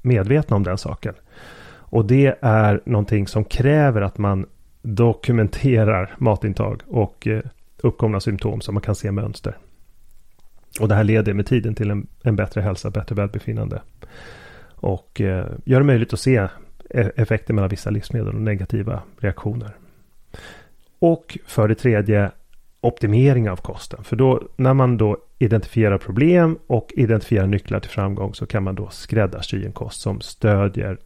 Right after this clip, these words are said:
de personliga livsmålen på ett bättre sätt. Och genom att, eh,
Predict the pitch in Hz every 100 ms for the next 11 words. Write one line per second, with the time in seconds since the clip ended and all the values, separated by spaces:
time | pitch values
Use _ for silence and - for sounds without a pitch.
0 | - - _ - 107 92 104 101 90 98
1 | 101 - 156 147 117 - - - - -
2 | - - - - - - - - - 117
3 | 110 107 101 95 - 107 98 92